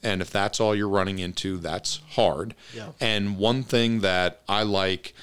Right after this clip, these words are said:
Speaker 1: that I've learned from some folks is, uh, they will kinda ask some warm-up questions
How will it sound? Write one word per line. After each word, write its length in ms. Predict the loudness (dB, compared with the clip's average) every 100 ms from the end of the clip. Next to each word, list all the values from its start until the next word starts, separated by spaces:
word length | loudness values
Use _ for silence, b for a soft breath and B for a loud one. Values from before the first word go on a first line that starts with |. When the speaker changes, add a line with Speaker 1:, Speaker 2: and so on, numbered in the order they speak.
| B B B B B
Speaker 1:
that 140 | 2 4
I've 160 | 4
learned 260 | 2 2 2
from 180 | -2 -2
some 200 | -4 0
folks 420 | 2 2 0 -2
is, 460 | 2 2 2 0
uh, 340 | -2 -2 -4 -8 -14 -18
they 240 | -2 0
will 360 | 2 4 4 2
kinda 520 | -2 0 2 0 0
ask 340 | 0 0 0 -2
some 280 | -4 -4
warm-up 440 | -2 -2 2 0 0
questions 680 | 0 0 0 -2 -2 -6